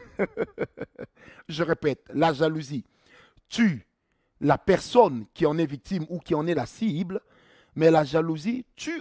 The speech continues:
aussi la personne qui, qui ont réussi à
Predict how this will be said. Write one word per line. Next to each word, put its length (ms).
aussi 380
la 240
personne 640
qui, 100
qui 160
ont 160
réussi 480
à 140